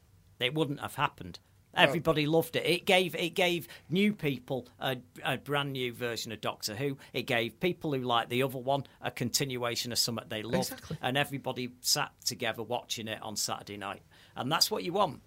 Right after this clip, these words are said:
Speaker 1: That's perfect.
Speaker 3: Yeah.
Speaker 1: And that's why this Buffy is such a successful T V show. I put it up there as it's one of the, in my opinion, it's my f-,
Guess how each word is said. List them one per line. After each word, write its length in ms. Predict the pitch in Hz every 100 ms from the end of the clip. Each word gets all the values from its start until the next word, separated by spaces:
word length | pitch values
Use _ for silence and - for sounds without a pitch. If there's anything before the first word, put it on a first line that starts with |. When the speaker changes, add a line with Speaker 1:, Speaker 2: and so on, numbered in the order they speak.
| -
Speaker 1:
That's 180 | 151 -
perfect. 680 | 143 170 - - - - - - - -
Speaker 3:
Yeah. 160 | 107
Speaker 1:
And 160 | 139 127
that's 240 | 143 -
why 180 | 151 135
this 260 | 127 147 -
Buffy 520 | 113 190 190 - 85 - - -
is 160 | - -
such 420 | - - - -
a 400 | - - 147 147 - - _
successful 680 | - - - - 165 - 139
T 220 | 120 139 127
V 160 | 156
show. 200 | - 131
I 360 | 110 123 160 165
put 220 | - 151
it 80 | 143
up 180 | 151 -
there 240 | 135 123
as 160 | 110 107
it's 420 | 131 147 - - - -
one 300 | 127 135 151
of 220 | 135 -
the, 380 | 139 131 123 123
in 200 | 135 123
my 180 | 139 175
opinion, 460 | 147 - 110 107 107
it's 180 | -
my 220 | 127 139 156
f-, 180 | -